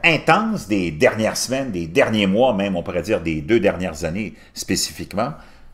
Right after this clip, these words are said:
Mais cette fois, c'est merci à Réjeanne qui m'a envoyé le lien, qui m'a réveillé à ce, à cet événement-là, parce que je faisais d'autres choses, puis j'ai, j'ai, j'ai, j'avais pas encore, euh, visité mes,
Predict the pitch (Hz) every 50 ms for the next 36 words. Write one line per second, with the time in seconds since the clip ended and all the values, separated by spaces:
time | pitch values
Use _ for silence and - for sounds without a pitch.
0 | - - - - - - - 92 92 87 - - - 95 - - - 117 127 123
1 | 123 - - 95 87 85 76 80 92 92 104 104 - - 165 135 - 104 85 85
2 | 139 175 175 - 123 107 95 90 104 101 101 95 92 78 92 135 147 - - 92
3 | 87 82 92 82 87 80 85 113 113 95 80 - - 85 80 76 71 67 - -
4 | - - - - - - - - 80 - 90 78 85 82 78 82 76 76 98 151
5 | 165 - - - - 87 80 76 71 - - - - - - - - - 92 82
6 | 87 92 78 85 78 76 - - 143 156 165 156 - - - 78 71 76 80 76
7 | 78 76 76 76 73 76 73 - 80 71 - - - 80 78 78 76 - - 120
8 | 113 107 - - - - - - - - - 87 80 76 - 98 95 95 90 82
9 | 80 80 80 - - 78 80 73 - - - 101 95 87 82 80 78 - -